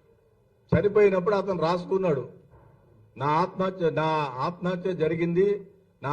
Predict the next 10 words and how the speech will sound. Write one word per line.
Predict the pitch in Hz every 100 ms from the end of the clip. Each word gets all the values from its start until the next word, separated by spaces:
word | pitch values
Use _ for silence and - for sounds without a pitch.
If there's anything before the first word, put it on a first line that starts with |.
| 156
ఆత్మకు | 170 175 175 170 147 120 - - _ _ 135
హత్యకి | 135 175 170 160 -
కారణం | 143 165 143 123 - - _ _ _ -
పలానా | 139 151 151 139
వ్యక్తి" | 135 135 139 123
అని | - - _ _ _ -
సూసైడ్ | 175 180 180 156
నోట్లో | 151 156 143
రాసుకున్నటువంటి | 143 143 139 135 135 135 127
పరిస్థితి. | 120 -